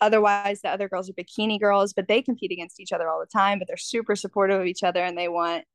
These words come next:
like, they want the other one to win, even, even though they're competing against them. Um, but yeah, it's just really awesome to be part of a team and,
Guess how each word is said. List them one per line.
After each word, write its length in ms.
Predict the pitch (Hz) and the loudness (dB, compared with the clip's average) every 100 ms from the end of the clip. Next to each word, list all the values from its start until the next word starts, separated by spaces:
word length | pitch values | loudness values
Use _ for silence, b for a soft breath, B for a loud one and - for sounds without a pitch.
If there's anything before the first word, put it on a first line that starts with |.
| _ - | _ -10
like, 220 | 180 180 | -10 0
they 120 | 185 | 2
want 200 | 180 180 | 4 2
the 100 | - | 2
other 180 | 185 185 | 0 0
one 140 | 180 185 | -2 -4
to 120 | 185 | -4
win, 360 | 180 185 170 | 0 0 -2
even, 380 | 175 156 165 165 _ | -4 -8 -8 -12 _
even 220 | 202 196 190 | 0 4 4
though 200 | 170 170 | 4 4
they're 340 | 170 170 185 _ _ _ _ - | 2 2 0 _ _ _ _ -4
competing 360 | 214 214 196 180 | -2 2 0 2
against 320 | 185 185 - | 0 -2 -2
them. 300 | 175 175 - _ b b b b - | -2 -2 -4 _ b b b b 0
Um, 540 | 185 165 147 139 175 196 _ _ _ _ - | 2 2 0 -6 -10 -16 _ _ _ _ -4
but 100 | 226 | 2
yeah, 200 | 220 202 | 4 2
it's 160 | 226 | -2
just 160 | 285 285 | -10 -8
really 220 | 269 233 | -4 -2
awesome 380 | 151 180 - 196 | -2 -4 -6 -10
to 60 | 180 | -10
be 120 | 190 | -6
part 220 | 190 180 | -2 -2
of 80 | 180 | -4
a 40 | |
team 480 | - 185 185 180 175 | -6 -2 0 0 0
and, 280 | 160 156 | 0 -2